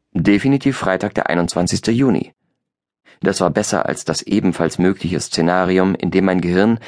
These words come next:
eine Fehlfunktion entwickelt hatte und Tage inkorrekt zuordnete.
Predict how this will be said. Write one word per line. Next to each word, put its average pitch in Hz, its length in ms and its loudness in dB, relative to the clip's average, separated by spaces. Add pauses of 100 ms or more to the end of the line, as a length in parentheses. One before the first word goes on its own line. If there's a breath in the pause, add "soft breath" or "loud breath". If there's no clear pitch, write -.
(140 loud breath)
eine 92 180 0
Fehlfunktion 90 720 -2
entwickelt 80 440 -2
hatte 95 240 0
und - 260 -4
Tage 92 360 0
inkorrekt 90 580 -2
zuordnete. - 640 -2